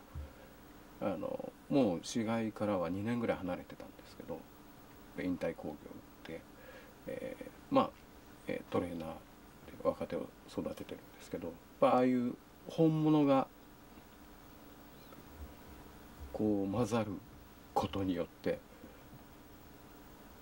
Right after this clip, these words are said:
役者が自分が偽物だっていうことを現場の中で残酷なまでに再確認するわけですよね。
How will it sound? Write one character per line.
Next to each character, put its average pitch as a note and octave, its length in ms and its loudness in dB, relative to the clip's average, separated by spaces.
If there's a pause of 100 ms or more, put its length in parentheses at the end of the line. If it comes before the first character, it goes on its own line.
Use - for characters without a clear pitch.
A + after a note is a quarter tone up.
(800)
役 A2 240 0
者 A#2 180 2
が A2+ 240 2 (1080)
自 A#2 140 4
分 C3+ 180 6
が C3+ 100 4
偽 A#2 240 4
物 D#3 240 8
だ D3 100 4
っ - 40 -4 (160)
て - 80 0
い F#2 60 2
う - 40 -4
こ - 120 -2
と - 120 -8
を E2+ 100 -6 (320)
現 B2+ 220 6
場 D#3 80 8
の D3+ 100 8
中 C#3 240 4
で D#2+ 260 -4
残 B2 220 6
酷 C3 200 6
な C3 80 10
ま A#2+ 140 4
で G2 80 4
に - 80 -6
再 A2+ 200 4
確 A2 180 0
認 F#2 120 2
す - 120 -8
る - 80 -2
わ E2+ 60 4
け - 100 -8
で - 100 -12
す - 80 -16
よ - 120 -12
ね。 G2+ 80 -12